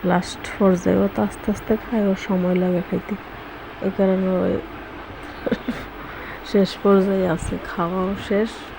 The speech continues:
ওও শেষ পর্যায়ে আছে। আর আপনাদের ভাইয়াও আছে পাশে। আমি এই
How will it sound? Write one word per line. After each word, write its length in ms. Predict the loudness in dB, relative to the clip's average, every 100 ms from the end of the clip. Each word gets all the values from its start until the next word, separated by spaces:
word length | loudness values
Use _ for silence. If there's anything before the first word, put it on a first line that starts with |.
| -14 -12 -6
ওও 340 | -2 2 2 0 -2
শেষ 240 | -6 -2
পর্যায়ে 400 | 0 0 0 -2
আছে। 220 | -4 -8 -12 -14 -12 -12 -12 -10 -10 -10 -4
আর 80 | 0
আপনাদের 480 | 0 4 4 8 8
ভাইয়াও 480 | 10 10 8 6 4
আছে 220 | 2 0 2
পাশে। 300 | 0 0 -2 -4 -4 -10 -12 -12 -14 -14 -14 -14 -14 -10 -10 -10 -12 -12 -12 -12 -4
আমি 240 | 2 4
এই 100 | 4